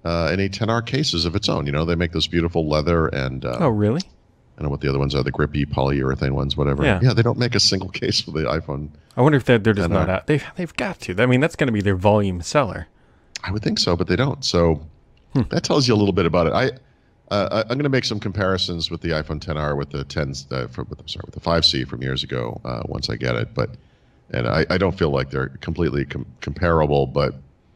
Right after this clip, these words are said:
Speaker 1: there are some, uh, there are some things to look at there. But it's a little weird, like, you know, they're kinda treating it like a second-class citizen in some ways.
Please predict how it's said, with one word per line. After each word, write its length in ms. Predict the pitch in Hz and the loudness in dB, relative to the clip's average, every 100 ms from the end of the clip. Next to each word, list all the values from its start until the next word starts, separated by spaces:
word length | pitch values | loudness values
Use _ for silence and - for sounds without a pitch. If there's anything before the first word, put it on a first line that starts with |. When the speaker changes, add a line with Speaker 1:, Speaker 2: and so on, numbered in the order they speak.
| - - | -18 -2
Speaker 1:
there 140 | 87 | 2
are 100 | 85 | 4
some, 360 | 78 76 64 62 - - - | 4 2 -2 -8 -16 -20 -16
uh, 140 | 65 62 - - _ _ - - | -12 -12 -14 -20 _ _ -20 -14
there 120 | - | -4
are 80 | 69 | -4
some 140 | - - | -4 -6
things 240 | 62 57 | -8 -8
to 80 | - | -6
look 140 | 62 65 | -8 -8
at 80 | - | -8
there. 160 | 60 | -8
But 200 | 60 60 - - _ _ _ - | -4 -6 -6 -20 _ _ _ -8
it's 160 | 87 110 | -2 2
a 40 | |
little 180 | 127 107 | 4 6
weird, 260 | 95 82 58 | 6 6 2
like, 200 | 58 - | -2 -4
you 60 | |
know, 100 | 69 | -2
they're 100 | 69 | -2
kinda 240 | 67 92 78 | 0 0 0
treating 280 | - 78 67 | 2 0 0
it 80 | 50 | -4
like 120 | - | -6
a 80 | - | -4
second-class 600 | - - - - 62 - | -2 -2 -6 -4 -2 0
citizen 340 | 71 65 60 | 0 -2 -2
in 140 | 53 58 | -4 0
some 240 | 104 90 | 2 2
ways. 280 | 57 - | -2 -6